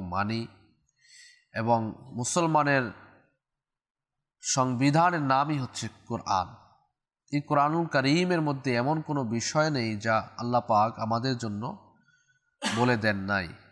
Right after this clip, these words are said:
প্রত্যেকটা বিষয় আমাদেরকে বলে দিয়েছেন, প্রত্যেকটা জিনিস বলে দিয়েছেন। আজকের এই কোরআন হিদায়াতের কিতাব নিয়ে ইনশাআল্লাহ তাআলা আলোচনা হবে। বিশ্বের বুকে যে সকল নাদান, যে,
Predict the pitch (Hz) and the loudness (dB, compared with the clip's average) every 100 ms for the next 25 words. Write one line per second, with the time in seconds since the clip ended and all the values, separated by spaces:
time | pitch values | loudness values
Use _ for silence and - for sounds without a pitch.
0 | _ _ _ _ _ _ _ 143 - 175 | _ _ _ _ _ _ _ -6 -2 -2
1 | - - 143 123 101 104 120 - 139 131 | 0 2 4 4 0 -4 -2 2 4 4
2 | 117 110 104 104 95 92 90 85 - 92 | 2 -2 -6 -6 -6 -6 -8 -8 -10 -12
3 | - - _ _ _ _ _ _ _ _ | -16 -20 _ _ _ _ _ _ _ _
4 | _ _ 147 - 160 - 117 95 107 156 | _ _ -6 -2 -4 0 -2 -2 -4 -2
5 | 147 117 104 90 87 82 - - _ _ | -2 -4 -4 -4 -8 -8 -12 -14 _ _
6 | _ _ _ _ _ _ _ _ _ _ | _ _ _ _ _ _ _ _ _ _
7 | _ _ _ _ - - - - - 143 | _ _ _ _ -20 -20 -18 -8 -2 0
8 | - 165 156 151 135 131 143 147 147 127 | 0 0 0 2 0 2 2 2 -2 -6
9 | - 127 127 127 127 123 123 110 127 127 | -6 -2 2 2 0 -2 -2 2 2 2
10 | 123 120 117 107 117 110 110 101 95 - | -2 -2 -2 -4 -4 -4 -2 -2 -2 -6
11 | 127 120 110 143 - _ _ _ _ _ | -8 -8 -12 -16 -20 _ _ _ _ _
12 | _ _ _ _ _ _ 117 160 - 220 | _ _ _ _ _ _ -2 0 2 2
13 | 185 160 151 151 135 - - - _ _ | 4 2 2 2 2 -2 -12 -20 _ _
14 | _ _ _ _ _ - 123 156 143 143 | _ _ _ _ _ -8 -2 -2 0 0
15 | 113 110 113 127 143 143 123 | 2 2 4 4 4 2 -2